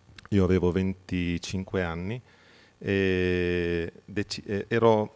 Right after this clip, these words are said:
devo dire, particolarmente hippie, <laughs> per cui decisi di, eh, curiosamente iniziare a, a inventare, costruire, vendere lampade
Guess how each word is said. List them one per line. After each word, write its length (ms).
devo 380
dire, 240
particolarmente 1000
hippie, 400
<laughs> 400
per 160
cui 380
decisi 520
di, 540
eh, 240
curiosamente 720
iniziare 720
a, 300
a 220
inventare, 720
costruire, 720
vendere 460
lampade 640